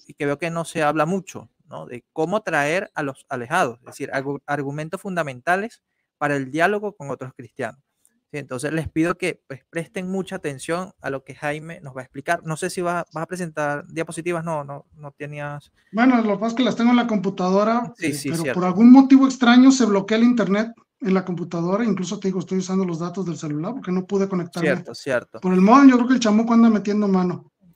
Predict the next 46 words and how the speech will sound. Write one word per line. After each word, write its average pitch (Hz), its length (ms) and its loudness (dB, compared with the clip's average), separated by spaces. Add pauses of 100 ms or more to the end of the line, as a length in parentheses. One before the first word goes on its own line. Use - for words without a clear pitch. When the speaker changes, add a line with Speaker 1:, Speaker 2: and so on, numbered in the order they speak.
(760)
Speaker 2:
No 135 280 0
Speaker 1:
Ok, 190 40 0
Speaker 2:
quiso 123 280 0
que, 131 300 0
Speaker 1:
em, 117 300 -14
Speaker 2:
que 202 120 0
hiciera 202 400 6
esto. 185 420 0 (320)
Speaker 1:
<laughs> - 380 -2 (220)
Exacto, 233 280 6
Speaker 2:
Pero - 40 6
Speaker 1:
eso, 240 140 8
Speaker 2:
lo, 240 80 6
Speaker 1:
eso 247 40 2
Speaker 2:
lo 233 60 6
Speaker 1:
estaba 233 40 2 (120)
Speaker 2:
platicamos, 277 420 6
es - 60 0
Speaker 1:
comentando. 262 80 6
Speaker 2:
muy 269 140 10
sencillo, 254 580 8
básicamente, 185 680 -2
es 151 120 -6
mu-, 175 180 -2
una 196 180 0
cosa 196 180 0
muy 202 120 2
sencilla, 220 460 6
y 202 100 2
pido 226 200 6
disculpas 240 360 8
por 240 140 6
el 208 80 6
movimiento 196 400 4
de 214 60 4
la 190 120 2
cámara, 214 300 2
le 202 60 2
digo, 196 180 0
tengo 202 200 0
el 208 60 -2
celular 185 280 0
ahorita 196 220 0
en 196 60 2
la 185 80 2
mano, 196 440 2